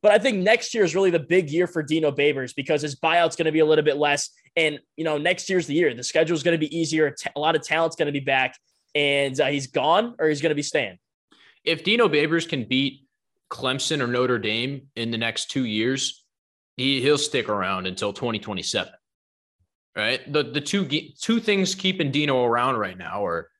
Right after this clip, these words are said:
Speaker 2: the Clemson win and the bowl game,
Speaker 1: Ten and three.
Speaker 2: right? So if he can pull off one of those big
Speaker 1: And the
Speaker 2: wins,
Speaker 1: buyout.
Speaker 2: yeah, and, well, the buyout too, but the buyout comes because
Speaker 1: Right.
Speaker 2: of the bowl season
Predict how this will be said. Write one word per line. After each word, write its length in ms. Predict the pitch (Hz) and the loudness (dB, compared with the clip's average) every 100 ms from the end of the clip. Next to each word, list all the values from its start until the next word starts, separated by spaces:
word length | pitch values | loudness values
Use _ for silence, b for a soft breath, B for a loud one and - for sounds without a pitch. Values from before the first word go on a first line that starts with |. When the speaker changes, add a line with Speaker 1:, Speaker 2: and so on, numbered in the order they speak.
| _ | _
Speaker 2:
the 80 | - | -10
Clemson 460 | 101 117 123 - 135 | -4 -4 -4 -4 -2
win 380 | 139 165 190 - _ _ _ _ | -2 -2 -6 -16 _ _ _ _
and 580 | 117 107 101 104 110 - 110 | -2 -2 -2 -4 -8 -12 -14
the 80 | |
bowl 220 | 117 170 143 | 0 0 0
game, 100 | - | -4
Speaker 1:
Ten 100 | 127 | -14
and 80 | 127 | -16
three. 200 | 131 107 _ _ _ - | -16 -16 _ _ _ -4
Speaker 2:
right? 260 | 95 135 - _ _ _ | -2 -2 -8 _ _ _
So 420 | - 160 143 135 147 | -2 0 2 2 0
if 160 | 147 | -2
he 140 | 202 220 | -2 0
can 160 | 214 | -2
pull 240 | - 180 165 | 2 4 4
off 180 | 170 | 2
one 160 | 165 160 | 2 2
of 60 | 160 | 4
those 180 | 151 | 2
big 240 | 113 143 135 | 0 -2 -2
Speaker 1:
And 100 | 123 | -2
the 40 | |
Speaker 2:
wins, 180 | 131 147 | 0 4
Speaker 1:
buyout. 320 | 139 120 117 - _ _ _ _ _ | 4 4 2 -2 _ _ _ _ _
Speaker 2:
yeah, 160 | 131 | -4
and, 340 | 104 127 156 160 | -2 -2 -4 0
well, 220 | 160 151 | -2 0
the 100 | 151 | -2
buyout 500 | 156 151 156 135 135 | 0 0 2 0 -2
too, 200 | - 156 | 2 2
but 200 | 120 120 | 2 -4
the 60 | 117 | -2
buyout 440 | 120 120 107 113 | 0 0 -2 -4
comes 400 | - 196 151 131 | 0 0 0 -4
because 800 | 131 139 190 214 101 110 - - | -4 -2 2 2 2 -2 -4 -6
Speaker 1:
Right. 200 | 123 104 | -2 -2
Speaker 2:
of 100 | 98 | -2
the 80 | 110 | -6
bowl 240 | 117 120 117 | 0 0 0
season 520 | - 113 98 147 | -2 -6 -4 -6